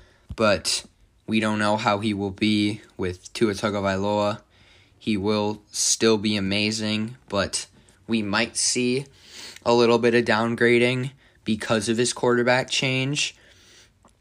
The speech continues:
But, I don't know, let me, let me know in the comments what you think about this one. Next up, we got Stefon Diggs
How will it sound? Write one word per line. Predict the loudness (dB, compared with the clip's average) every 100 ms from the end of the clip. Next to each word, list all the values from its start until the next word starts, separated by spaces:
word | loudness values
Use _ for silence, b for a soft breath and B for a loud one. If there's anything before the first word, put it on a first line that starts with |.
| _ _ _ -20 _ _ _ _ _ 0
But, | 2 2 -2 -8 -12 _ _ _ _ _ _
I | -4 -2
don't | 0
know, | -2
let | 0 -2
me, | -2 -8 -12 -10
let | -4
me | -2
know | -2 -2
in |
the | -4
comments | -4 -4 -4 -6 -8
what | -8
you | -8
think | -8 -8
about | -6 -6
this | -6 -6 -4
one. | -6 -6 B B B B B B B B B B
Next | -2 0 2 4
up, | 4 2
we | -4
got | 2 4 4
Stefon | 2 2 2 2 4 4 4 2 4 2
Diggs | 2 4 4 0 -4 -8 -10